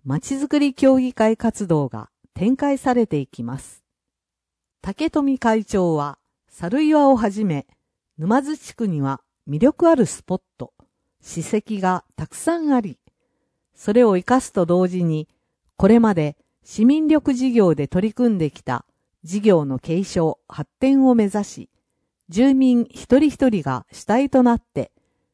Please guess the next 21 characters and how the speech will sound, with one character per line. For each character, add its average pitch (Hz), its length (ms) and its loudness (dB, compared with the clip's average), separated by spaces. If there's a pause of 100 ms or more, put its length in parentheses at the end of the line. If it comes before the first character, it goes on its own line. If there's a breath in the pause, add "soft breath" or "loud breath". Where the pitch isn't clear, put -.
(140)
ま 156 160 -2
ち - 160 -10
づ 262 120 -6
く 269 100 0
り 262 180 0
協 254 240 4
議 233 140 -4
会 226 240 0
活 214 320 -4
動 151 200 0
に 127 340 -4
取 196 180 0
り - 40 -4
組 285 240 2
ん - 20 2
で 202 80 4
い 151 100 -2
き - 100 -20
た 160 140 0
い 139 100 -4
と - 260 -6